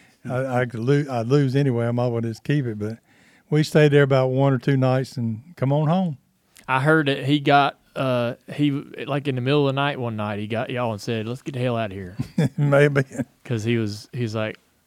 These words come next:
Speaker 2: "What am I doing out here? I, I'm, I'm ready to go home and see everybody." Did you go to, uh, where's that sign at? Where's the sign for the,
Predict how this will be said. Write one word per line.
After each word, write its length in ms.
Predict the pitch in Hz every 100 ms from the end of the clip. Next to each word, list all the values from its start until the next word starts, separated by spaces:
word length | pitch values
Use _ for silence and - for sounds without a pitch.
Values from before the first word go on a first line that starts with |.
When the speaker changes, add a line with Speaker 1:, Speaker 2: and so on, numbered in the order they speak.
| _ _
Speaker 2:
"What 120 | 147
am 60 | 165
I 20 |
doing 220 | 160 165 135
out 120 | 104
here? 200 | 90 87
I, 40 |
I'm, 520 | 110 120 127 123 120 120
I'm 200 | 120 120
ready 180 | 120
to 60 | 113
go 80 | 123
home 120 | 135
and 100 | 120
see 160 | 170 156
everybody." 320 | 98 85 87 _ - - _ _ 135
Did 180 | 131
you 120 | 151 190
go 200 | 208 208
to, 380 | 202 208 202 185
uh, 280 | 170 156 139 - _ _ _ _
where's 160 | 214 185
that 160 | 147
sign 320 | - 160 135 131
at? 180 | 107 _ _ _ _
Where's 180 | 156 160
the 100 | 139
sign 300 | - 151 135
for 120 | 127 127
the, 180 | 107